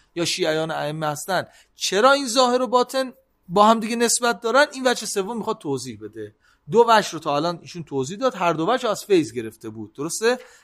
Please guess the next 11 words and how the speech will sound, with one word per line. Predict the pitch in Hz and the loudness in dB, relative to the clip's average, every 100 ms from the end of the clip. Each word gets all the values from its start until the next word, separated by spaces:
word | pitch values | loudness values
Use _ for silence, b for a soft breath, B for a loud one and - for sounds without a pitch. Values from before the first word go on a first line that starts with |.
| B | B
اما | 202 233 | -2 -2
پنج | 226 - 233 214 131 | -2 -2 0 0 -2
وجه | 127 120 | -8 -8
ایشون | 120 - 113 | -16 -18 -18
میگه، | 110 110 | -14 -14
سه | 107 - 208 240 | -14 -6 -2 -2
وجه | 233 214 | -2 -6
دیگه | 190 254 | -12 -6
خودش | - 196 - 107 | 0 0 -2 -10
اضافه | 107 95 101 | -18 -18 -20
کرده. | 101 101 - 95 | -18 -18 -18 -20